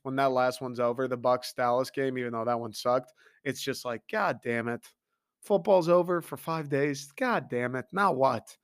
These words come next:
Now what do I do?" Like, when the games are exciting, the Jags-Chargers game was sick. The Seahawks-Niners game was pretty fun for a little while.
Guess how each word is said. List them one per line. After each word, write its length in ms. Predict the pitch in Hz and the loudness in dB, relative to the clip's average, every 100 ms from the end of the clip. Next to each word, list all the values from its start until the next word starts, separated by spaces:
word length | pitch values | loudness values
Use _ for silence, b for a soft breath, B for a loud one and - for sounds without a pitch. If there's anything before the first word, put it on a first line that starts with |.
| _ _ _ _ _ | _ _ _ _ _
Now 160 | - 214 | 0 4
what 80 | 165 | 6
do 100 | 143 | 6
I 140 | 127 | 6
do?" 340 | 120 131 120 - | 4 2 2 -2
Like, 240 | 190 156 | -2 -2
when 140 | 143 156 | 0 -2
the 80 | 139 | 0
games 380 | 127 127 143 | 0 0 2
are 160 | 165 147 | 2 2
exciting, 480 | 120 - 131 139 147 | 0 -2 0 0 -2
the 100 | 123 | -8
Jags-Chargers 1080 | 113 127 127 127 - - 123 127 131 127 | -6 -2 -2 -2 -8 -4 -2 0 -2 -4
game 240 | 127 135 131 | -4 -4 -6
was 160 | 123 | -10
sick. 680 | - - - - 190 180 - B B B B _ | -10 -10 -8 -4 -4 -4 -10 B B B B _
The 40 | 147 | -6
Seahawks-Niners 840 | - 180 165 156 - 143 143 135 | 0 6 8 6 4 2 4 2
game 200 | 143 143 | 2 2
was 140 | 135 | 0
pretty 220 | - 139 131 | -2 0 0
fun 260 | 127 127 | -2 -4
for 160 | 123 131 | 0 0
a 40 | |
little 240 | 127 127 123 | 2 2 2
while. 460 | 120 123 127 127 | 4 4 2 0